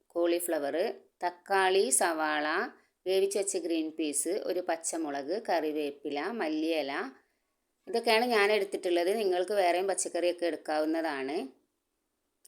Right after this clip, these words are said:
അപ്പോൾ ഇനി നമുക്ക് സ്കൂളൊക്കെ ഉള്ള ദിവസം പെട്ടെന്ന് തയ്യാറാക്കാൻ വേണ്ടി പറ്റുന്ന ഒരു റൈസ് ആണ് ട്ടോ. അതിന് വേണ്ടിയിട്ട് ഇതാ ഒരു പാൻ വെച്ച് കൊടുത്തിട്ടുണ്ട്. അതിലേക്ക് കുറച്ച് വെളിച്ചെണ്ണയോ സൺഫ്ലവർ ഓയിലോ ചേർത്ത് കൊടുക്കുക. എന്നിട്ട് ഞാൻ ചെറിയ ജീരകവും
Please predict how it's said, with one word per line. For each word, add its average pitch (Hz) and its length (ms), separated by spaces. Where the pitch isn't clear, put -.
അപ്പോൾ 233 140
ഇനി 269 160
നമുക്ക് 240 380
സ്കൂളൊക്കെ 226 460
ഉള്ള 214 160
ദിവസം 185 340
പെട്ടെന്ന് 180 420
തയ്യാറാക്കാൻ 175 580
വേണ്ടി 165 200
പറ്റുന്ന 160 360
ഒരു 156 120
റൈസ് 143 320
ആണ് 139 240
ട്ടോ. 139 100
അതിന് 175 220
വേണ്ടിയിട്ട് 165 300
ഇതാ 160 180
ഒരു 156 160
പാൻ 143 180
വെച്ച് 180 220
കൊടുത്തിട്ടുണ്ട്. 135 680
അതിലേക്ക് 214 380
കുറച്ച് 226 340
വെളിച്ചെണ്ണയോ 202 560
സൺഫ്ലവർ 180 480
ഓയിലോ 175 280
ചേർത്ത് 165 320
കൊടുക്കുക. 143 340
എന്നിട്ട് 214 260
ഞാൻ 196 180
ചെറിയ 202 240
ജീരകവും 185 500